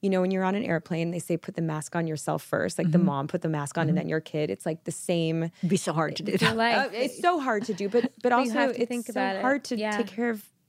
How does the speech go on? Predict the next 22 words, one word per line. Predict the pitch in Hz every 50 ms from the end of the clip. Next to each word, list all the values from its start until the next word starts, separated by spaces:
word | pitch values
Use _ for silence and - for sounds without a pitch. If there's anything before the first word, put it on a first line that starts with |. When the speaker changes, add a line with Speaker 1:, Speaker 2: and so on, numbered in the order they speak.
| _ _
Speaker 1:
yourself | - 208 202 - 208 208 208
first | - - 330 381 170 - -
Speaker 2:
Yes. | 208 269 359 - 170
Speaker 1:
in | 139
general. | 156 170 285 370 381 - 139 87 - - 170 -
Speaker 2:
But | 220 214
that's | 277 285 285 302
why | 269 285 269
I | 233 208
so | 185 - 262 247 233
support | - 254 196 - - 226 170 202
Jamie | - 214 185 180 175 175 196 233 330 359 - _ _ _ _ _ _ _ _ _ -
in | 208 185
Speaker 1:
Yeah. | 190 185
Speaker 2:
everything | 175 196 208 196 - 196 190
she's | - - - 220 202 170 160 143
doing | - 185 180 180 185 196 202 214 226 196
and | 160 151 -
continuing | 175 170 - - 196 185 180 175 175 175 165 156
to | - 175
do, | 156 151 196 196 202 202 208 214 214 202
and, | 170 143 147 135